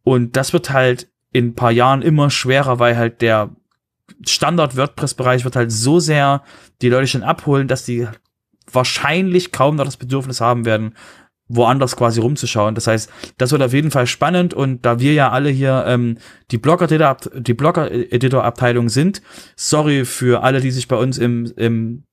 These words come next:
Discord melden und sagen, „Ja, hier, ich muss gestehen, ich bin ein Elementor.“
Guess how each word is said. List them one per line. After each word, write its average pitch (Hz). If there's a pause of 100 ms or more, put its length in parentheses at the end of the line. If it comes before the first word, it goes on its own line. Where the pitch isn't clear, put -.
(300)
Discord 131
melden 123
und 117
sagen, 120
„Ja, 185
hier, 190
ich -
muss -
gestehen, 156
ich 147
bin 151
ein 123
Elementor.“ 151